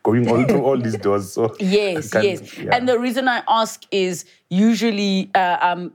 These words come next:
Speaker 2: doctors have said that it's actually easier to test a man first.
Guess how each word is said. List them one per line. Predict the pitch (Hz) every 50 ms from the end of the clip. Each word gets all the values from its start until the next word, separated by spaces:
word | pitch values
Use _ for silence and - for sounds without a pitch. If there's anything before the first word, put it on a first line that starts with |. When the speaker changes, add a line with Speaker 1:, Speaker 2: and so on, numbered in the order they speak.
| - 151
Speaker 2:
doctors | - 196 202 196 - 247 220 185
have | 220 180 143
said | - - - 208 180 170 156 127
that | 165 156 151 139 - - - _ _ _ _ _ _ _ _ _ -
it's | 202 196 - -
actually | 233 - - - 262 214 214 220 -
easier | - 226 208 175 185 196 170
to | - - 175 156
test | - - 175 - - -
a | 160
man | 135 151 143 143 139
first. | 139 - - 139 - - - - - - -